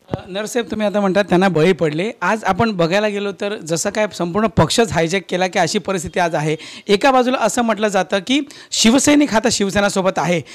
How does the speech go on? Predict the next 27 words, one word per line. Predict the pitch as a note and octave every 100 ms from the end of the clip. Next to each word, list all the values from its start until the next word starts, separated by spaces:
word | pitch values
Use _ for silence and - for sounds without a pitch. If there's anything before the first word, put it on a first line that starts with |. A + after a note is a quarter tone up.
| - -
पण | D4 D4
इतक्या | G#3+ - _ - C#4+ C#4
मोठ्या | A3 B3+ D4
प्रमाणात | B3+ A#3+ A#3+ F#3+ D#3
जवळजवळ | G3+ A#3+ C4
चाळीसच्या | B3 F3+ A#3 - B3+
वर | B3+
आणि | C4 C4 F3+
आज | G#3+ G3
उदय | G#3 F#3 A#3
सामंतसुद्धा | A3 G#3 B3 A#3 A3+ A#3+ - - - -
एवढं | G#3 D4+
होत | A3+ B3 C4+
असताना, | A#3 - A#3+ F3
जसं | D#3 F#3+ A#3 A3+
की | A#3
तुम्ही | A#3 A3 A3
बघताय | G3+ A3 G#3+
की | A3+ G#3+ -
शिवसैनिक | - A3 A3+ A3+ A3+ F#3
भडकलेले | F#3+ G3+ G#3+ G#3
आहेत, | G#3
त्यांचे | G3 F3+
कार्यालय, | G#3 F#3 F#3 G3
घरावर | F#3 F3 F#3 G3+ - - F#3+
हल्ले | G3 A#3+
करतायत, | A#3+ F#3+ F#3+